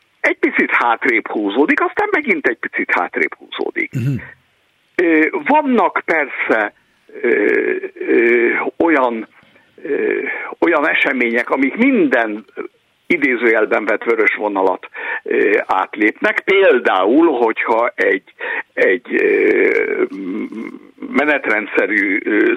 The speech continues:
Speaker 1: személyszállító repülőgépet egy harmadik országban leszállítanak csak azért, hogy leszedjenek róla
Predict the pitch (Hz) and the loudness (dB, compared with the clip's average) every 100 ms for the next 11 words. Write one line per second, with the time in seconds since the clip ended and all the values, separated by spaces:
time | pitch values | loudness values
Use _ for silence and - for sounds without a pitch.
0 | - 127 107 - 101 98 - 104 101 95 | 0 0 0 0 -2 -2 0 0 0 0
1 | 95 90 90 - 82 - 82 - 92 87 | 0 2 0 0 -2 -2 -2 0 -2 0
2 | 90 95 98 101 - 98 92 90 90 - | -2 -2 -2 -2 -2 -4 -2 -2 -2 0
3 | 87 87 90 - 90 92 - 95 - 98 | -2 -2 -6 -6 -4 -4 -2 -4 -2 0
4 | 104 92 - - 95 - - - 92 85 | 0 -2 -4 -4 -4 -2 -4 -2 -2 -2
5 | - 92 87 | -2 -2 -2